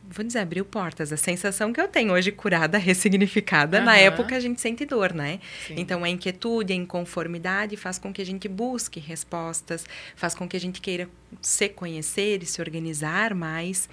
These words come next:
Speaker 1: Mas hoje curada, eu falo, "Nossa, a oportunidade porque trouxe, trouxe a minha transformação, trouxe a minha autogestão, trouxe o meu domínio da vida."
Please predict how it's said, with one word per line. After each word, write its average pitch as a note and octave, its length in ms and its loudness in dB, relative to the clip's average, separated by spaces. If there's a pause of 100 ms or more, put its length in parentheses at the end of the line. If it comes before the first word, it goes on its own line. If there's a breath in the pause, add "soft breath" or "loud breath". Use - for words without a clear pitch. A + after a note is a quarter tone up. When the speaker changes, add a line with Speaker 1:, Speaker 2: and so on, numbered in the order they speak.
(640 loud breath)
Speaker 1:
Mas G3+ 240 -2
hoje G3 240 -2
curada, F#3+ 360 -2
eu F#3 40 -10
falo, G#3 200 -8
"Nossa, A3 500 -4 (220)
a F#3 120 -8
oportunidade G#3 1200 -6 (100)
porque A3 300 -8
trouxe, G#3+ 540 -10 (560)
trouxe A#3 380 -4
a A#3 60 -2
minha A3+ 440 -2
transformação, G3 920 -8
trouxe F#3 360 -8
a F#3+ 60 -6
minha G3 380 -6
autogestão, F3+ 840 -4 (300 loud breath)
trouxe F#3 340 -4
o G3 60 -4
meu G3 220 -4
domínio F#3+ 420 -4
da E3 140 -6
vida." D3 500 -8